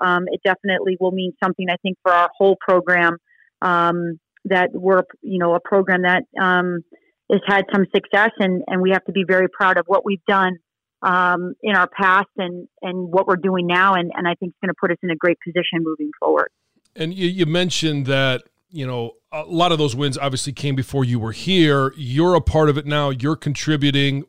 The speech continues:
Speaker 2: but Michigan women's soccer has been a varsity sport for twenty-eight years. Fifty years ago this year was the passing of Title nine. What type of opportunities has Title nine,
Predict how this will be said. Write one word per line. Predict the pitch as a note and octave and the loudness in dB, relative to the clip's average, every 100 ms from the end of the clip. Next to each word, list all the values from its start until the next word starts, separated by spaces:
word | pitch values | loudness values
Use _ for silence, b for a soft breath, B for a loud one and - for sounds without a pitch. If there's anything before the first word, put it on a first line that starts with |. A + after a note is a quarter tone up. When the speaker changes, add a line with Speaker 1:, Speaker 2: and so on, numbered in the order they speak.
| F#3+ | -12
Speaker 2:
but | A#2 D3 D3+ | -4 -2 0
Michigan | D#3 D#3 F3+ - D#3 D#3+ D#3 C3+ | 0 2 2 0 0 2 4 4
women's | D3+ C#3+ C3+ | 4 4 0
soccer | - D#3+ D#3+ - | 0 2 2 2
has | C3 | -2
been | A#2+ C3+ | 0 -2
a | |
varsity | A#2+ C#3+ C#3 C3+ A#2+ | 0 2 2 0 -4
sport | - C#3 C3 B2+ - | -4 -2 0 0 -4
for | B2+ | -12
twenty-eight | - - C#3+ B2 A#2 A2 | -10 -2 2 2 2 -2
years. | A2 A#2+ A#2 F2+ - - b b b b b _ | -2 0 0 -4 -10 -16 b b b b b _
Fifty | _ G3+ G#3+ - | _ 0 0 0
years | D#3+ C#3 D#3+ D#3+ D3 C3 - - - | -2 4 4 6 4 2 -2 -6 -4
ago | D3 B2 C#3+ C#3 | -4 2 4 4
this | B2 D3 G3+ - | 4 2 2 2
year | C#3 A#2 A2+ A#2+ _ _ - | 2 2 0 -4 _ _ -8
was | C3+ D3 C#3+ C#3+ B2+ - | 0 4 4 2 0 -4
the | C3 | -4
passing | C#3 D3 C#3 C3+ | 0 0 0 -2
of | B2+ | -4
Title | - C3 C3+ A#2+ | -6 -2 0 0
nine. | A#2 A#2+ A2 F2+ - _ _ _ _ _ | -2 -2 -2 -6 -14 _ _ _ _ _
What | F3 - | -4 0
type | G3+ G3+ | -2 0
of | D3 C3+ | -2 -2
opportunities | C#3+ C#3+ - B2 - D3 C#3 A2+ G#2+ G2 F#2+ - - _ | 0 0 0 -6 -4 0 0 0 -2 -6 -8 -10 -12 _
has | A#2 A#2 C3+ B2+ | -6 -2 0 0
Title | - - D#3 D#3 | -4 -2 0 2
nine, | C#3 B2+ C3 B2+ B2 A2+ | 2 2 2 2 0 -2